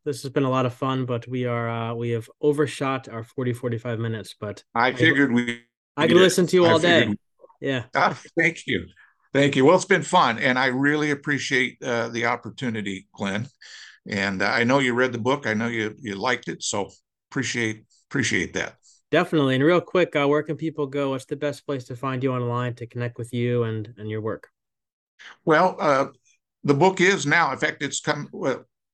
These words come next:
Speaker 2: as of October twenty-fifth, whatever
Speaker 1: Mm-hmm.
Speaker 2: day this will come out, probably be in, it, it's already out now, the
Speaker 1: Yep.
Speaker 2: book. So, uh, it's on Amazon. So I would go there. And if you click into my name, you'll find my author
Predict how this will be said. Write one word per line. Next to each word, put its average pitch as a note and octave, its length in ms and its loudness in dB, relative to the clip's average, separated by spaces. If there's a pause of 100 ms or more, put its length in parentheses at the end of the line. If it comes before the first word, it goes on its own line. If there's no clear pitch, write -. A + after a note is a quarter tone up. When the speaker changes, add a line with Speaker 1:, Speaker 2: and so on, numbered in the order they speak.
(140)
Speaker 2:
as C#3 220 0
of C3+ 120 2
October C3+ 480 0
twenty-fifth, A2+ 680 -2
whatever A#2+ 300 -4
Speaker 1:
Mm-hmm. A2 60 -6
Speaker 2:
day A#2+ 160 -2
this A#2 240 -6
will G#2 120 -14
come A#2 160 -6
out, A2+ 240 -2
probably A2 300 -4
be G#2+ 160 -8
in, G2+ 200 -8
it, - 140 -12 (200)
it's C3 220 0
already A#2 360 6
out A#2 260 0
now, D#2+ 280 -8
the A2+ 80 -6
Speaker 1:
Yep. A2+ 60 -2
Speaker 2:
book. A2 220 0 (720)
So, A2+ 520 4
uh, A2 560 0
it's B2+ 180 -4
on C3 160 2
Amazon. C3+ 600 -2 (120)
So - 180 -6
I A2+ 60 2
would G#2+ 180 -4
go B2+ 140 0
there. B2+ 400 0 (440)
And G#2+ 320 -2
if A2 120 -4
you A2 80 -2
click C#3+ 320 -2
into B2+ 200 -2
my A#2 200 0
name, B2 380 -2
you'll A#2 160 -4
find A#2+ 360 -2
my A2+ 240 -2
author A2+ 540 -4